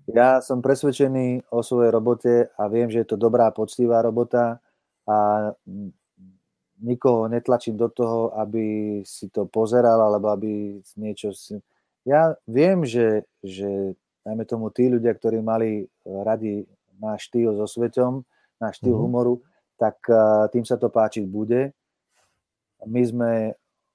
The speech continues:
Speaker 1: čo sa týka Uhorčíka, tak sme, myslím si, že priekopníci v tomto, v tomto duchu, lebo neviem, či môžeme s nejakým iným seriálom komediálnym vôbec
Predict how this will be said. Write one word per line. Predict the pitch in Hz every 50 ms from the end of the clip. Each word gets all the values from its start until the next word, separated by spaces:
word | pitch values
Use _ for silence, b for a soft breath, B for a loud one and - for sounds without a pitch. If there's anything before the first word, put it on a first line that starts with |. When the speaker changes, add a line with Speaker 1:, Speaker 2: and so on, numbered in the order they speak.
| _ _ _ - _ _ _ _ _ -
Speaker 1:
čo | - - 113 -
sa | - 117 -
týka | 123 117 - 110 -
Uhorčíka, | 127 123 123 127 120 - - 117 - 113 107
tak | - 117 110 95 104
sme, | 110 110 104 104 104 104
myslím | 107 107 - 117 110
si, | - - 104
že | 110 107 -
priekopníci | 113 113 120 117 - 123 117 - 127 127 120 - - 127 123 123 113
v | - - - -
tomto, | 123 120 120 117 - - 123 113 104 -
v | _ _ _ _
tomto | - 127 127 127 - - - 110
duchu, | 98 107 117 107 - - 123 120 117
lebo | 113 104 104 110 107
neviem, | 107 120 127 127 120 117 107 - _ - - _ _ -
či | - 113 107 110 - - _ _ -
môžeme | 110 117 113 107 107 113 110 98
s | - - - - -
nejakým | 117 113 110 - - 117 120
iným | 123 127 127 123 117
seriálom | - 123 120 123 123 123 120 120 120 120 113 - _ _ _ _ _ _ _ _
komediálnym | - 120 123 123 117 117 120 120 113 110 110 107 110 110
vôbec | 107 110 107 107 110 98